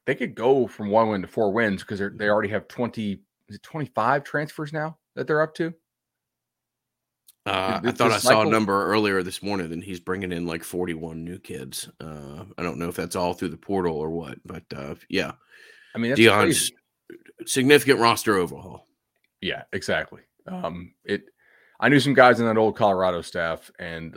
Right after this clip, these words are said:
Speaker 1: uh, let me say that they are, I would say, a little bit annoyed that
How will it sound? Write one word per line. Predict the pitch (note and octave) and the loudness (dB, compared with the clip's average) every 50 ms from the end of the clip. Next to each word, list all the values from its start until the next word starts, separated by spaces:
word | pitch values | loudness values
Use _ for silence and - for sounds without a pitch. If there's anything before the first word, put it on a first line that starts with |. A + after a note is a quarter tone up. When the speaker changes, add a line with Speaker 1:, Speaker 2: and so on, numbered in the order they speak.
| - | -10
Speaker 1:
uh, | F2 E2+ E2 E2 | -8 -6 -4 -4
let | F2 F2+ F2+ | -6 -6 -8
me | F#2 | -10
say | E2+ - - F#2+ F2 F2 | -10 -6 -4 -4 -2 -2
that | D#2+ E2+ E2 D2+ - | -4 -6 -8 -6 -4
they | F#2+ F#2+ F#2 | -2 -2 -2
are, | D#2 E2 F2+ F2+ F2+ F2 E2 D#2+ - _ _ _ _ _ _ _ _ _ _ _ _ - | 0 0 2 2 2 2 0 -4 -8 _ _ _ _ _ _ _ _ _ _ _ _ -8
I | - | -4
would | G3+ | 2
say, | - A3 | 4 6
a | D3 | 6
little | B2+ A#2+ D3 F#3 F#3 | 6 6 4 6 6
bit | G3+ G3 | 4 4
annoyed | G3 G3 G3 G3+ G3+ G#3 G#3 G3 - - _ _ _ | 4 2 2 4 4 4 2 0 -2 -8 _ _ _
that | - A2 B2 A#2+ A2+ G3 - | -2 2 4 4 4 2 -2